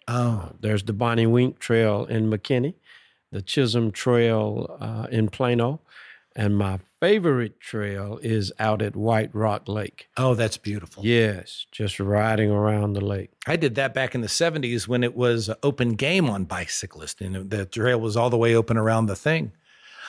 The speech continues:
Speaker 1: Oh, that's great. So how is that a stress reduction?
Speaker 2: Well, I, I, I think physically things happen, uh, just in terms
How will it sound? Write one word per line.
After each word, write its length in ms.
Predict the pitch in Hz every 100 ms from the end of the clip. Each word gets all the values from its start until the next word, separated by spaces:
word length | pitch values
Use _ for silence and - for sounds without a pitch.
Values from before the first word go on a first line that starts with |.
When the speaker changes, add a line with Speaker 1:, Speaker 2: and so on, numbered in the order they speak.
| - -
Speaker 1:
Oh, 60 |
that's 260 | 320 349 -
great. 560 | - 370 349 190 - - _ _ _
So 640 | - 175 170 165 156 147 - _ _ _ _ _ _
how 300 | - 165 196
is 160 | 180 131
that 360 | 156 147 - -
a 80 | 127
stress 380 | - 113 - 127
reduction? 500 | 113 95 - - - _ _ _ - - - _
Speaker 2:
Well, 240 | 180 233 -
I, 420 | - - - 92 - -
I, 200 | 123 123 - _
I 120 | 123 120
think 300 | - 269 -
physically 680 | 196 262 139 - 95 92
things 420 | 107 147 147 123 -
happen, 540 | 175 - - 101 92 _ _ _ _ _ _ _
uh, 220 | 104 107 110
just 320 | 117 113 131
in 160 | 117
terms 580 | - 147 135 127 123 117